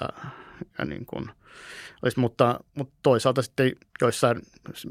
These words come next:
sitten myös huomautetaan, että hei, että tämä näyttää nyt siltä, että tämä ei ole niin kuin sen tapahtuman järjestäjän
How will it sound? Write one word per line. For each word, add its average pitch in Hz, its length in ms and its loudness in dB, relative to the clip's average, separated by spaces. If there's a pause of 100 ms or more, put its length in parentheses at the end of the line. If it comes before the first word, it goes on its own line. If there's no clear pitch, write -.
sitten 123 400 -2
myös 120 240 0
huomautetaan, 117 640 2
että - 140 -10
hei, 123 140 0
että 117 140 -8
tämä 120 140 2
näyttää 113 380 -4
nyt 113 220 -6 (280)
siltä, 143 360 6
että 123 180 0
tämä 127 240 4
ei 123 100 4
ole 123 160 2 (220)
niin 120 120 2
kuin 120 120 -2
sen 123 180 0
tapahtuman 117 540 2
järjestäjän 113 720 0